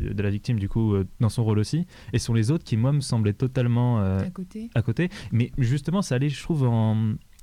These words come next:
Speaker 1: pour, pour souligner le, le côté totalement malsain, en fait, de cette, euh, mise à mort. C'est qu'aujourd'hui, il y a une mise à mort qui est mise en jeu et que c'est un jeu télé,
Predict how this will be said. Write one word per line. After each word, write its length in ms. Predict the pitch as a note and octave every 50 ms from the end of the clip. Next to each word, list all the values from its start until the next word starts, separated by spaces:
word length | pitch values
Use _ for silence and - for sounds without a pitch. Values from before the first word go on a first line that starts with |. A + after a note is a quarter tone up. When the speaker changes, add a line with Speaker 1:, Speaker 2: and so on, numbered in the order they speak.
| - - -
Speaker 1:
pour, 140 | - -
pour 180 | - - G#2+ G#2+
souligner 720 | - - - - - - - - B2+ A#2+ A#2+ C3 C#3+ C3+
le, 100 | A#2 G#2
le 100 | F#2+ G2+
côté 220 | - - F#2+ -
totalement 380 | A2+ - A2 - G2 F#2+ G2 F#2+
malsain, 340 | G#2 A#2 C3 C3 - - G3
en 100 | F3+ D#3
fait, 180 | - - C3 A#2+
de 100 | A2+ A2
cette, 280 | - - A#2 - -
euh, 120 | A#2+ A2 A2 - - - - - -
mise 140 | A#2+ G#2+ A2+
à 20 |
mort. 100 | A#2 A#2
C'est 60 | - -
qu'aujourd'hui, 280 | - B2+ C#3+ - C3 A#2
il 20 |
y 20 |
a 40 | G#2+
une 60 | A#2 B2
mise 160 | C#3 C3 C3+
à 40 | C3+
mort 220 | D3 E3 F#3 F3+
qui 160 | - - B2+
est 40 | A2+
mise 180 | A2 A2 A2 A2
en 80 | A2
jeu 260 | A2 B2+ D#3 F3+ F#3 - -
et 80 | B2+
que 80 | A#2+ -
c'est 100 | - -
un 120 | A#2 A2+
jeu 180 | G#2+ A2 D3 D3
télé, 340 | - C#3 A#2+ B2+ D#3 F#3